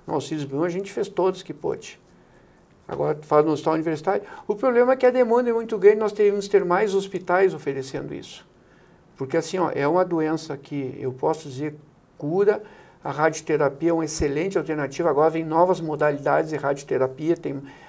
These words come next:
antes era um tipo, agora tem mais três tipos, significa que tu tá, tu, a gente tá se conseguindo evoluir muito. É uma doença assim, ó, que a evolução foi, foi, tem sido fantástica,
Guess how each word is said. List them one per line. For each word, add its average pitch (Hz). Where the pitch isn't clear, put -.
antes 170
era 160
um 151
tipo, 180
agora 151
tem 156
mais 175
três 170
tipos, 175
significa 170
que 160
tu 160
tá, -
tu, -
a 147
gente 170
tá 196
se 196
conseguindo 185
evoluir 175
muito. 175
É 170
uma 190
doença 185
assim, 190
ó, 160
que 151
a 147
evolução 170
foi, 165
foi, -
tem 156
sido 151
fantástica, 208